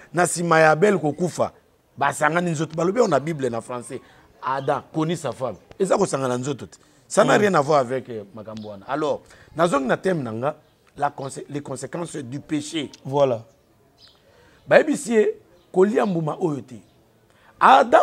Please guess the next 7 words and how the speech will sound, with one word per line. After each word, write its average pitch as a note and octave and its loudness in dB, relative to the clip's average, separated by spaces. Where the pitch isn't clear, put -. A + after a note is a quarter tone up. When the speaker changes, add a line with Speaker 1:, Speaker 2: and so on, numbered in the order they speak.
Speaker 1:
oyo - 6
azali A3+ 4
maître A3 0
na D#3 0
kati G#3+ -2
ya C#3 4
jardin, A#2+ -4